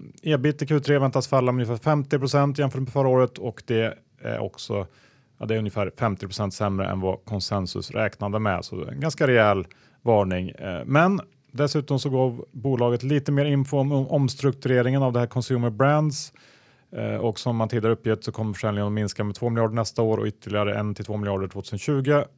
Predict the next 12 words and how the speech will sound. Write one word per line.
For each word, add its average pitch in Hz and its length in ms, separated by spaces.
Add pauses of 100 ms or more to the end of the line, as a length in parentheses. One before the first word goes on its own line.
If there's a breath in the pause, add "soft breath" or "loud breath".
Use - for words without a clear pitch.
(100)
och 110 200
den 101 160
totala 101 300
kostnaden 98 560
ska - 140
uppgå 101 300
till, 92 320 (540 soft breath)
eh, - 200
en 101 80
komma 101 140
två 139 140
miljarder. 147 420